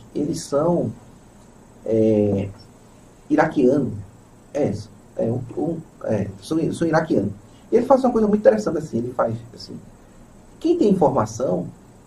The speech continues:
tem o dinheiro. Quem tem o dinheiro corre atrás de mais informação pra poder dominar a nação. E faz lógica, faz sentido. Faz sentido. Então, se eu tenho a informação da pesquisa,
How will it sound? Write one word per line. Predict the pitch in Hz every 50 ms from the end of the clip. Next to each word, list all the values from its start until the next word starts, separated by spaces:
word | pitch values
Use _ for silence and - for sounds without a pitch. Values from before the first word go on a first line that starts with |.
| - -
tem | - 208 208 220
o | 214
dinheiro. | 233 269 - 113 104 104 110 - - - - - - - - - - - - -
Quem | - 202 185
tem | - 147 139
o | 143
dinheiro | 160 175 165 170 196 202 - - - - - - - - - - - - - - - - - - - - - - - - - - - - - - - - - - - -
corre | - 147 151 156
atrás | - - - 127 127 - - - -
de | 160
mais | 151 143 147 147
informação | - - 143 139 135 135 123 120 - - 110 135 - - - - - - - -
pra | - 175 180
poder | 180 185 160 113 110 110 127 - - - - - - - - - - - - - -
dominar | - - 170 165 175 165 135 127 120 - - - -
a | - 170 185
nação. | 208 - - - - 113 107 104 113 - - - - - - -
E | - 508 440 381
faz | - - - - -
lógica, | - 123 - - - - - 175
faz | - 165 185 185
sentido. | 202 175 - - 131 139 131 - - - - - - - - - - - - - - - - - -
Faz | - - - -
sentido. | 254 - - - - - 120 -
Então, | - 359 339
se | - - 440
eu | -
tenho | - - 156 135 120 107 101 - - - - - - - - - - - -
a | -
informação | 175 170 175 165 160 156 151 - 139 127
da | 123 120
pesquisa, | 117 127 110 - - - 127 170 208 190 185 113 110 -